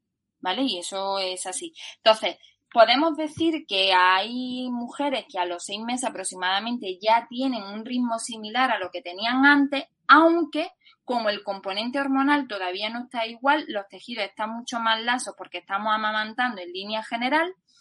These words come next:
hay que tener una carga alta de entrenamiento compensatorio, que es aquel que hacemos en cuanto al suelo pélvico y a todo lo que hayam-, llamamos, yo, en Ogua le llamamos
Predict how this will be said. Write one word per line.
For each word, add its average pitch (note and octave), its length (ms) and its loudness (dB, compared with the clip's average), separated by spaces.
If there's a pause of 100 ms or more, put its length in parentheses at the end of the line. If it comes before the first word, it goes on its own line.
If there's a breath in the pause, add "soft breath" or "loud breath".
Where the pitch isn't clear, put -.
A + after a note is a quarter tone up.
(640 loud breath)
hay B3+ 180 6
que D4+ 160 2
tener C#4+ 320 0
una C#4 280 2
carga C4 560 2
alta D4+ 600 -2
de A3 160 -4
entrenamiento G#3+ 720 -4
compensatorio, F#3+ 1160 -4
que G3+ 80 -8
es G3+ 100 -6
aquel B3+ 440 -2
que C4 320 -2
hacemos B3+ 560 -2
en G#3+ 140 -10
cuanto G3+ 280 -2
al A#3 80 -4
suelo A3+ 320 -10
pélvico C#4+ 500 -4
y G3+ 200 0
a F3+ 180 2
todo G#3+ 220 -4
lo A#3 120 -2
que A3 100 -2
hayam-, G#3+ 420 -2
llamamos, A#3 720 0
yo, G#3+ 140 -10 (100)
en A3 180 -8
Ogua B3+ 220 2
le C4 80 0
llamamos C4+ 500 0